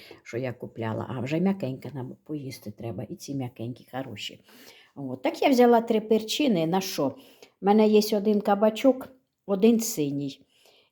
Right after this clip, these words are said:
І я зроблю, м, того, м, таке, як рагу овочеве. Але одріжу кусочок такого, кусочок такого і кусочок красного на борщ. Малесенькими кусочками, такими кутиками поріжу для борщу.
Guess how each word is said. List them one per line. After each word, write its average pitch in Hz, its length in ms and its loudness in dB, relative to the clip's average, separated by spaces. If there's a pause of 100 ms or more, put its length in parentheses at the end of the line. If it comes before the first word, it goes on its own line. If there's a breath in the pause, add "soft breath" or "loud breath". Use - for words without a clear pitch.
І 226 120 4
я 240 160 10
зроблю, 190 840 2
м, - 920 -12
того, 143 400 0 (840)
м, - 260 -14
таке, - 260 0
як 147 240 0
рагу 135 440 0 (720)
овочеве. 139 680 -2 (420 loud breath)
Але 220 360 4
одріжу 185 560 0
кусочок 170 640 -4
такого, 180 680 4
кусочок 175 580 -6
такого 175 520 0
і - 20 0
кусочок 170 640 -6
красного 220 600 -2 (260 loud breath)
на 190 180 2
борщ. 127 640 -8 (240)
Малесенькими 180 760 0
кусочками, 143 720 -8
такими 139 400 -6
кутиками 135 600 -8
поріжу 156 500 -6
для 135 200 -6
борщу. - 520 -12